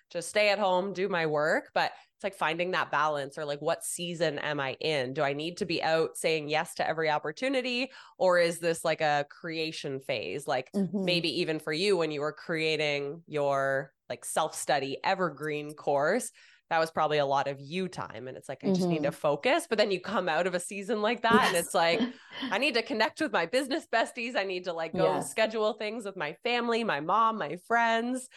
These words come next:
Speaker 1: and
Speaker 2: Yeah.
Speaker 1: just, like, you know, get around others. So yeah, like many things in business, there's seasonality, and it's sometimes just tuning in, like, "What do I need right now?"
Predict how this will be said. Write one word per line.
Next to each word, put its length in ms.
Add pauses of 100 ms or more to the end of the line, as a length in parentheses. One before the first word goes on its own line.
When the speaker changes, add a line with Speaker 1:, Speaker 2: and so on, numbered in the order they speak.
(240)
Speaker 1:
and 160
Speaker 2:
Yeah. 40
Speaker 1:
just, 280
like, 300 (460)
you 160
know, 160
get 220
around 460
others. 500
So 460
yeah, 420
like 300
many 300
things 340
in 120
business, 460
there's 260
seasonality, 760
and 100
it's 140
sometimes 400
just 160
tuning 360
in, 240
like, 200
"What 200
do 140
I 140
need 360
right 300
now?" 440